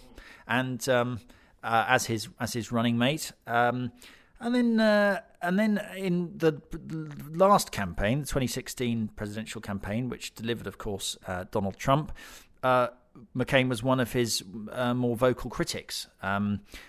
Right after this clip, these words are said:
and, uh, Donald Trump, of course, famously said, well, he, d-, he didn't think it was particularly heroic being captured, uh, by the enemy. And, um,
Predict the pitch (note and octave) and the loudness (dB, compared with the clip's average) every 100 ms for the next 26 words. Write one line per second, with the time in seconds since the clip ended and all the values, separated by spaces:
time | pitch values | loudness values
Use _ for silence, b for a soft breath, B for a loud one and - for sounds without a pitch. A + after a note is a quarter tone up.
0 | B - A2+ A2+ A2 - A2+ A2 A2 A#2+ | B -2 0 2 -2 -2 2 2 2 0
1 | A2+ - A#2+ G#2+ - A2+ - A#2+ A2 - | 0 0 -2 -2 -4 -6 -2 -2 -2 -4
2 | A2 - G#2+ A2+ A2+ A2 A#2+ A#2 A#2 A#2 | -8 -6 -4 -2 -2 -2 -4 -2 -4 -4
3 | B2+ A2 A#2 A2 - - G#2 G2+ A2+ A2 | -4 -4 -6 -8 -10 -8 -6 -2 2 2
4 | A2 - A#2+ A2+ A2 D3 - - - E2 | 0 -2 -2 0 -2 -4 -4 -6 -8 -10
5 | B B B B - G#2 G#2+ G#2 G2+ - | B B B B -4 0 2 0 -2 -4
6 | A#2+ A2 A2 C3 B2 D2 D2 _ b b | -2 0 2 2 0 -2 -12 _ b b
7 | D3 B2+ B2 - A#2+ A#2 | -4 -2 -2 -2 -2 -2